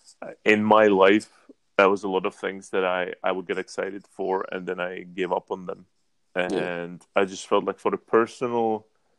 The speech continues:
Speaker 1: <laughs> like, tick, tick on my fucking something, I don't know, checklist. I felt like, "No, I wanna finish this.
Speaker 2: Yeah.
Speaker 1: I wanna officially, like, fuck fourth year, but,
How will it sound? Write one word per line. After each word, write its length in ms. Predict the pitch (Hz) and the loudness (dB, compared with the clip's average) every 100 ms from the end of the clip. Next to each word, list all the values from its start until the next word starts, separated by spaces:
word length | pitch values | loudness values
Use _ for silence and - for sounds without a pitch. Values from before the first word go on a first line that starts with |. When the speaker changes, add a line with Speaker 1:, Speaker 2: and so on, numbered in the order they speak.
| _ - - | _ -12 0
Speaker 1:
<laughs> 640 | 123 113 92 _ _ _ | 0 0 -8 _ _ _
like, 260 | 107 107 _ | 0 0 _
tick, 240 | 120 - | -10 -6
tick 240 | - 131 - | -4 -2 0
on 120 | 127 | -2
my 240 | 120 110 | 0 -2
fucking 640 | 104 - 107 - 98 95 92 | -2 -4 -4 -4 -8 -8 -8
something, 400 | 104 104 - 95 | -6 -6 -6 -4
I 40 | |
don't 120 | 92 | -4
know, 100 | 92 | -6
checklist. 680 | 92 - 107 - 92 90 - _ | -8 -4 -4 -2 -6 -6 -14 _
I 60 | - | -12
felt 220 | - 98 | -4 -2
like, 140 | 95 95 | -2 -4
"No, 280 | 104 98 - - | -2 -4 -4 -6
I 80 | 95 | -4
wanna 260 | 95 104 | -2 -4
finish 380 | - 92 90 - | -6 -8 -8 -12
this. 340 | 92 90 - _ _ _ _ | -12 -12 -14 _ _ _ _
Speaker 2:
Yeah. 120 | 101 92 | -4 -2
Speaker 1:
I 40 | |
wanna 180 | 101 104 - | -2 -4 -2
officially, 640 | 98 90 110 98 - 95 92 | -4 -4 -10 -10 -6 -4 -2
like, 340 | 87 85 90 | -2 -4 -8
fuck 260 | - 123 - | -4 -4 -6
fourth 420 | - 95 95 - | -2 0 0 -2
year, 200 | 101 95 | -2 -2
but, 300 | - 95 | 0 0